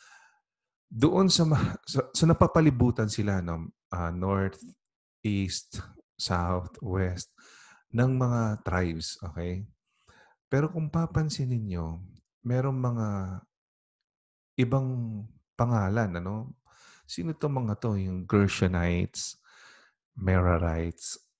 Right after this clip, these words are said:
Moses, Aaron, priests, Kohathites. Okay. So, nakapalibot din sa tabernacle. Okay. Kasi nga, kung titingnan niyo yung, yung, yung, yung mapa na to, wala ka naman makikitang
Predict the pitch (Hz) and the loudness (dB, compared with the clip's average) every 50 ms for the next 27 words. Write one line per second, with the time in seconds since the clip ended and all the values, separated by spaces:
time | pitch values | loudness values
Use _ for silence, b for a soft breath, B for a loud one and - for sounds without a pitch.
0 | _ _ _ _ - 101 98 95 95 95 95 - 95 92 90 87 - - - - | _ _ _ _ -6 -2 0 2 2 2 0 0 0 0 0 -2 -4 -8 -10 -6
1 | - 92 90 87 90 87 90 87 90 87 90 90 92 _ _ - - 90 90 90 | -2 0 0 2 2 2 2 0 0 -2 -4 -8 -12 _ _ -2 0 0 0 0
2 | 90 87 - - - - - - - _ _ _ _ _ _ - - 92 87 82 | -2 -4 -6 -8 -12 -12 -14 -14 -14 _ _ _ _ _ _ 0 2 2 2 2
3 | 85 80 - - - 80 82 85 87 - - - - - _ _ - - - - | 0 -2 -4 -6 -6 -4 -4 -6 -8 -8 -12 -14 -14 -16 _ _ -18 -16 -16 -14
4 | 95 101 - - b b b b b b b - - 147 143 147 - 156 - 170 | -14 -14 -16 -16 b b b b b b b -2 0 0 2 2 2 2 4 4
5 | 165 156 156 151 143 131 135 - - - 127 131 123 113 - - 104 - - 92 | 4 4 4 2 2 2 0 0 0 0 2 2 2 2 0 -4 -6 -6 -4 -6
6 | 92 90 87 87 85 85 80 76 76 - - 82 - - - b b b b b | -6 -4 -2 -4 -2 -2 -2 -4 -4 -6 -6 -8 -8 -10 -14 b b b b b
7 | b b b b - 85 82 78 85 85 82 80 78 - _ _ _ - - - | b b b b -8 -6 -6 -4 -4 -6 -6 -8 -10 -14 _ _ _ -20 -10 -4
8 | - 117 - - 151 127 110 101 101 98 - - - 127 120 117 156 156 151 - | -4 -2 0 0 0 2 2 2 2 0 -2 -4 -2 -2 0 0 0 0 0 0
9 | 151 147 143 139 139 135 131 131 127 123 120 117 113 110 104 - _ _ _ - | -2 -2 -2 -2 -2 0 0 0 2 2 2 0 0 -2 -4 -6 _ _ _ -6
10 | 107 107 101 101 101 - - 107 104 98 98 95 - - _ _ _ _ B B | -4 -4 -4 -4 -4 -4 -2 -2 -2 -2 -2 -4 -6 -8 _ _ _ _ B B
11 | B B B B B - - 104 101 98 95 98 101 98 90 90 - - 95 92 | B B B B B -6 -4 -2 -2 -2 -2 -2 0 0 0 0 0 -2 -2 0
12 | 95 90 - - 87 80 78 87 98 101 113 131 139 - 156 147 147 139 139 135 | 0 -2 -4 -4 -6 -6 -4 -4 -4 -2 0 0 -2 -2 -4 -4 -4 -4 -4 -2
13 | 131 127 120 117 113 - - - 107 101 _ - 101 95 92 92 95 | -2 0 0 -2 -2 -6 -8 -8 -8 -6 _ -4 -4 -4 -4 -6 -10